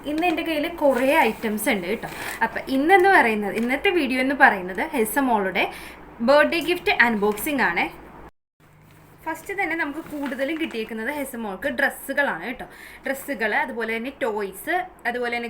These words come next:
ഗോൾഡും കിട്ടിയിട്ടുണ്ട്. അപ്പം നമുക്കത് ഏതൊക്കെയാണെന്ന് നോക്കാം. അപ്പം വീഡിയോയിലേക്ക് പോകുന്നതിന് മുമ്പ് ചാനലിൽ പുതിയതായി ആരെങ്കിലും വന്നിട്ടുണ്ടെങ്കിൽ ഒന്ന് ലൈക്ക് ചെയ്തേക്കണേ. പിന്നെ ഹെസ മോൾക്ക് കിട്ടിയ ഒരു ഇയറിങ്സ്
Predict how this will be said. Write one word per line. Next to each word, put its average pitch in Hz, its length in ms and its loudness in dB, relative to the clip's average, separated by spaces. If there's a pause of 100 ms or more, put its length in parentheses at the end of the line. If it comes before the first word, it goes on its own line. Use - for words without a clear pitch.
ഗോൾഡും 240 440 -2
കിട്ടിയിട്ടുണ്ട്. 185 460 -10 (260)
അപ്പം - 180 -12
നമുക്കത് 294 400 -2
ഏതൊക്കെയാണെന്ന് 294 540 -2
നോക്കാം. 190 260 -4
അപ്പം 208 120 -12 (100)
വീഡിയോയിലേക്ക് 233 440 -8 (120)
പോകുന്നതിന് 339 520 -2
മുമ്പ് 220 200 -4 (160)
ചാനലിൽ 220 380 0 (100)
പുതിയതായി 262 380 -2 (200)
ആരെങ്കിലും 359 500 -2
വന്നിട്ടുണ്ടെങ്കിൽ 202 560 -6 (200)
ഒന്ന് 415 240 0
ലൈക്ക് 196 240 -4
ചെയ്തേക്കണേ. 196 440 -8 (1400)
പിന്നെ 233 180 -18 (280)
ഹെസ 254 140 -12 (120)
മോൾക്ക് 240 300 -12
കിട്ടിയ 247 260 -10
ഒരു 277 100 -4 (200)
ഇയറിങ്സ് 240 460 -8